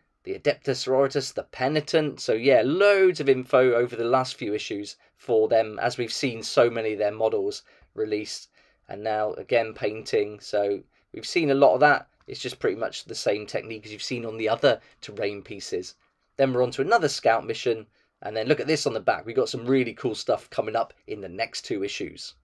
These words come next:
Now we're on to number forty-nine, and we've only got one more to do after this, and they're both brilliant. So let's have a look at forty-nine.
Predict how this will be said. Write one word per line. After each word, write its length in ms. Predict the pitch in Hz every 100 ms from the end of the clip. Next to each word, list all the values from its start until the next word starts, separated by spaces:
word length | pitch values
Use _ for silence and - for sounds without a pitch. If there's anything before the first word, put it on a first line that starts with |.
| _ _ _ _ _ _ _ _ _ _ _ _ _ _ _ _ _ _ _ _ -
Now 240 | 143 143
we're 160 | 151 147
on 160 | 180 160
to 340 | 147 131 110
number 360 | 113 131 220 220
forty-nine, 720 | 160 208 233 220 233 196 113
and 100 | 104
we've 80 | 139
only 80 | 165
got 160 | 151
one 160 | 139 185
more 140 | 180
to 120 | 165 131
do 200 | 185 143
after 260 | 135 -
this, 300 | 117 160 -
and 160 | - 110
they're 80 | 104
both 420 | - 135 120 -
brilliant. 380 | 120 113 92 87
So 160 | 117
let's 220 | 117 135
have 120 | - 127
a 40 |
look 240 | 120 113
at 180 | 107 -
forty-nine. 760 | - 120 113 - 104 101 113